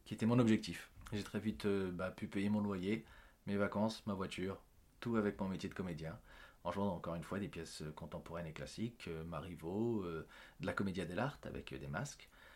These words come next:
euh, des spectacles de rue, des contes aussi, un spectacle de contes que j'avais monté avec des amis qui s'appelait Bashi Bazouk, les professeurs explorateurs. Et du coup, c'est ce spectacle-là que j'ai, dont j'ai eu l'idée et que j'ai coécrit du coup avec mes amis,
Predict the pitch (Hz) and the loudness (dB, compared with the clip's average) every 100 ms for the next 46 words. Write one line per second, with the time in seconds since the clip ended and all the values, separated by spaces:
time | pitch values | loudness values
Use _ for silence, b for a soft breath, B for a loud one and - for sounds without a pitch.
0 | B - 80 76 71 - 78 78 78 85 | B -8 -4 -2 -4 -6 -8 -6 -4 0
1 | 139 143 107 - 160 160 - - - - | 0 2 0 -2 -4 -6 -12 -14 -12 -4
2 | 113 123 - 76 80 80 76 101 - 82 | 0 0 -2 -6 -4 -6 -6 -8 -6 -4
3 | 76 80 87 95 82 78 78 65 95 147 | -4 -4 -6 -4 -4 -4 -6 -4 -4 -4
4 | - - - - 92 110 92 87 135 - | -6 -8 -6 -2 0 0 -2 -2 -4 -4
5 | - - b b b - 76 - - 95 | -16 -20 b b b -8 -4 -4 -2 -4
6 | 90 - 78 76 113 147 - - - 95 | -4 -4 -2 -2 0 0 -2 -8 -2 0
7 | 92 - - - - - 147 92 - 165 | 0 -4 -10 -20 -20 -16 -10 -10 -2 0
8 | 165 - 135 - - - - 87 98 87 | 0 0 -2 0 0 0 -2 -2 0 -2
9 | - - _ - 92 98 95 90 87 87 | -4 -20 _ -6 -4 -2 -2 -2 -2 -2
10 | 85 85 113 110 98 95 113 113 104 90 | -4 -2 0 2 2 2 2 2 -2 -6
11 | - 113 104 - 107 95 95 80 85 80 | -2 0 0 0 -4 -4 -6 -6 -8 -6
12 | 73 80 135 147 | -6 -2 0 -2